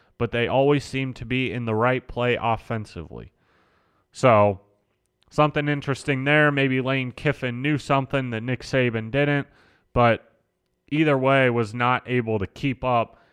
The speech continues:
as Alabama scores sixty-three points. Najee Harris goes for two oh six and five on the ground for the Crimson Tide as they win this game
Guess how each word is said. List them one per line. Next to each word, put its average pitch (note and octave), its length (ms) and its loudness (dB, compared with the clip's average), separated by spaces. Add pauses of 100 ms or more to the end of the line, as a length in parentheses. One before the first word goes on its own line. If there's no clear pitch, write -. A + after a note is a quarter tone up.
as A#2+ 160 -2
Alabama B2+ 480 2
scores A#2+ 320 -2
sixty-three C3+ 680 -2
points. B2 560 -4
Najee B2 420 2
Harris C3 380 0
goes B2+ 220 0
for - 160 -10
two D#3 320 0
oh C3+ 100 4
six - 380 -6
and A2 180 -6
five B2 480 2
on A2+ 140 -2
the G2 100 -2
ground A2 460 -2 (420)
for C3+ 220 2
the A2+ 40 -2
Crimson A2+ 440 -4
Tide A2+ 480 2 (340)
as G#2 160 -4
they B2+ 200 2
win B2 240 -4
this G#2+ 200 -6
game A2+ 540 -4